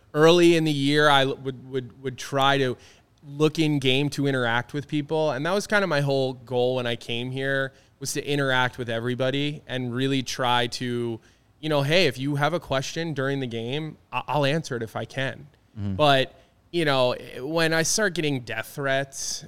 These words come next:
Speaker 2: Oh my
Speaker 1: um,
Speaker 2: God.
Speaker 1: it just becomes, you know, hey, look, I'm just not gonna look. I'm not gonna check. Um,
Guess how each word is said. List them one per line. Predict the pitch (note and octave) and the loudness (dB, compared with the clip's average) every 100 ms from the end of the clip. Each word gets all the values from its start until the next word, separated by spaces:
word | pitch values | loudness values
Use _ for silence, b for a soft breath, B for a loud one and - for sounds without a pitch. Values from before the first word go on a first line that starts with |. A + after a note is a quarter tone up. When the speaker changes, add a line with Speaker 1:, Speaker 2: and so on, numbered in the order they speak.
| - | -4
Speaker 2:
Oh | |
my | B2+ B2 | 0 0
Speaker 1:
um, | A#2 | 0
Speaker 2:
God. | A2+ D3 C3+ G2+ | 0 0 0 -2
Speaker 1:
it | C#3 | -4
just | C#3 E3+ D3+ - | -2 0 0 -4
becomes, | C#3+ - C#3+ C#3 C3+ C3 A#2+ - - b b b _ _ | -8 -4 -2 0 0 -2 -4 -6 -8 b b b _ _
you | D3 | -4
know, | D#3 D3+ | 2 2
hey, | D3 D#3 D#3 | 4 4 4
look, | C#3 D#3+ C#3 | 4 4 2
I'm | A#2+ B2+ | 0 -4
just | B2 A#2+ | -4 -6
not | B2 B2 | -4 -6
gonna | B2+ B2+ | -6 -6
look. | A#2 A#2+ C#3 - | -4 -4 -6 -8
I'm | A2+ | -8
not | A#2 A#2 A#2+ | -4 -4 -4
gonna | B2 | -6
check. | - - A#2+ B2 - - | -6 -4 0 -2 -4 -10
Um, | A#2 A#2 A2 A2+ A2 | -6 -4 -4 -6 -8